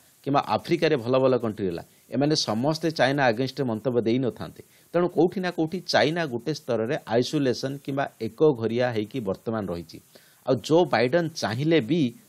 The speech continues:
ତାଙ୍କ ସହିତ ଭଲ ରିଲେସନ୍ ବିଲକୁଲ ବି ଏବେ ତ ମେଣ୍ଟେନ୍ କରିପାରିବେ ନାହିଁ, ଯେ ପର୍ଯ୍ୟନ୍ତ ଚାଇନା ତାର ନିଜ କଣ୍ଟ୍ରୋଲକୁ ନ ଆସିଛି,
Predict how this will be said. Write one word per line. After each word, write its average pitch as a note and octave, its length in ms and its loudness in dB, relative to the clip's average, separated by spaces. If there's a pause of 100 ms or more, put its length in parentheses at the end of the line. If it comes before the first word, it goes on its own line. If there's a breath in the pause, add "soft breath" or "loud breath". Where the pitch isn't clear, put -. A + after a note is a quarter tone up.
(100)
ତାଙ୍କ B2 200 -4
ସହିତ C3 260 -4
ଭଲ G#2+ 340 -2
ରିଲେସନ୍ B2 460 0
ବିଲକୁଲ A#2+ 440 0
ବି D#3+ 140 0 (120)
ଏବେ A#2+ 280 2
ତ C3+ 140 -4
ମେଣ୍ଟେନ୍ A#2 440 -2
କରିପାରିବେ G#2+ 520 -2
ନାହିଁ, B2 320 -2 (300 soft breath)
ଯେ D#3+ 200 4
ପର୍ଯ୍ୟନ୍ତ A2+ 440 0 (160)
ଚାଇନା D3+ 420 2
ତାର B2+ 280 -2
ନିଜ G#2+ 260 -6
କଣ୍ଟ୍ରୋଲକୁ B2 600 -2
ନ G2+ 80 -4
ଆସିଛି, B2+ 320 0